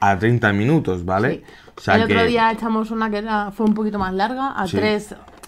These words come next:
Speaker 2: también puede alargarse un poquito o no, porque alguien puede desaparecer igual de rápido.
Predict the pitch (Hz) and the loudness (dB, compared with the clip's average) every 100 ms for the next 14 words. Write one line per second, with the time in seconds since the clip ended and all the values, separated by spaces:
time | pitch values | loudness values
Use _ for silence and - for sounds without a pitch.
0 | 214 208 208 202 202 196 196 214 202 190 | -8 -4 -2 -2 -2 -2 -2 -2 -2 -2
1 | 190 196 202 185 196 202 190 - 202 196 | -4 -4 -6 -4 -4 -4 -4 -4 -4 -2
2 | 214 370 _ 196 175 185 185 180 185 185 | -4 -6 _ -10 -6 -6 -6 -6 -4 -4
3 | 180 175 175 190 170 170 175 165 165 180 | -6 -8 -8 -6 -6 -6 -6 -6 -8 -8
4 | 277 | -8